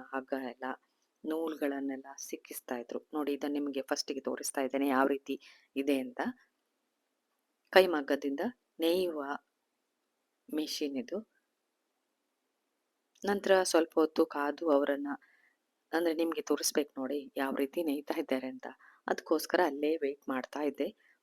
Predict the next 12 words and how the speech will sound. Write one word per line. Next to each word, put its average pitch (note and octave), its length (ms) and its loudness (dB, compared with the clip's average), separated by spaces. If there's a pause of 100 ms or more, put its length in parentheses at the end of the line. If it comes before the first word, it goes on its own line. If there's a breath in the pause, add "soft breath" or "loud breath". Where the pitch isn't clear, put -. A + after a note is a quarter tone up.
ಮುಂದೆ G3+ 440 4
ಕೈಮಗ್ಗದ D3 600 -2
ಬಟ್ಟೆ C3+ 300 -2
ಕೂಡ C#3 200 -6
ಇತ್ತು B2 240 -4
ನೋಡಿ, C#3+ 260 -4
ಈಗ C3+ 240 -8
ನೇಯ್ಲಿಕ್ಕೆ C#3 420 0
ಶುರು F3 260 2
ಮಾಡಿದ್ದಾರೆ. C3 440 -2 (2250 soft breath)
ಇದೆಲ್ಲ F3+ 340 4
ಅಪರೂಪ D3 400 4